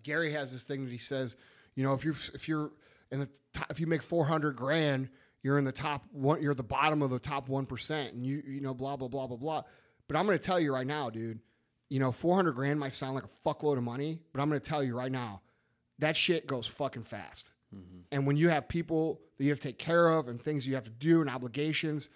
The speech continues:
Speaker 1: dude, that's not, you know, you need to be setting your goals higher than that.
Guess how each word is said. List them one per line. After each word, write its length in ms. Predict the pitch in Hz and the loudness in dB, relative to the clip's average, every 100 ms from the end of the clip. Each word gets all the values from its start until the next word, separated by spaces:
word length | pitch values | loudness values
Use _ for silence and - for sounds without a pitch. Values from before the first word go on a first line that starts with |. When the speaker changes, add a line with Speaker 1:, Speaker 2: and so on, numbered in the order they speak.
| _ _ _ - | _ _ _ 0
Speaker 1:
dude, 280 | 151 156 117 - _ _ - | 4 4 4 -16 _ _ -2
that's 260 | 165 170 | 0 2
not, 320 | 147 156 139 - _ _ _ _ _ | 0 0 -2 -6 _ _ _ _ _
you 120 | 147 135 | -2 0
know, 360 | 127 113 110 - _ _ _ _ 139 | 0 -2 -8 -14 _ _ _ _ -4
you 100 | 147 | 2
need 100 | 196 | 4
to 60 | 175 | 2
be 60 | |
setting 280 | - 180 160 | 0 0 0
your 100 | 135 | 2
goals 220 | 135 143 | 4 2
higher 300 | - 139 143 | 2 2 2
than 160 | 98 90 | -2 -12
that. 180 | 80 | -20